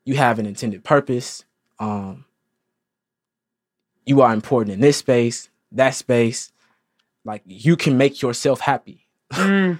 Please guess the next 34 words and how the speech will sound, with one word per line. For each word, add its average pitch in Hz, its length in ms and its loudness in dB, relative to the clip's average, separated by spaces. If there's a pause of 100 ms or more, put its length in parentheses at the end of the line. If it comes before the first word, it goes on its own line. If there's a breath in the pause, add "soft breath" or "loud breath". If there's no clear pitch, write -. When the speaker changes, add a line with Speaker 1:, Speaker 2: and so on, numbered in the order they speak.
(140)
Speaker 1:
Literally, 127 360 2
like, 113 120 -4
I 127 60 0
was 127 100 -2
always 135 460 0
looking 160 240 -2
for 127 140 -8
something 123 320 -8
outside 131 360 0
of 123 60 -2
myself 120 460 -6 (240 soft breath)
to 165 100 -4
make 147 160 4
me 143 80 -2
smile. 143 460 2
And 127 80 -4
it's 135 100 -12
like, 120 180 -8
gee, 139 380 -6
like, - 240 -20 (300)
you 151 100 -2
have 139 160 0
so 170 340 0
much, 143 380 -2
like, 117 180 -8
shit - 280 -4
within 147 440 0
you 113 200 -4 (680)
that's - 180 0
worth 131 220 4
smiling 131 400 0
for, - 400 -18
you 127 100 -6
know? 127 200 -4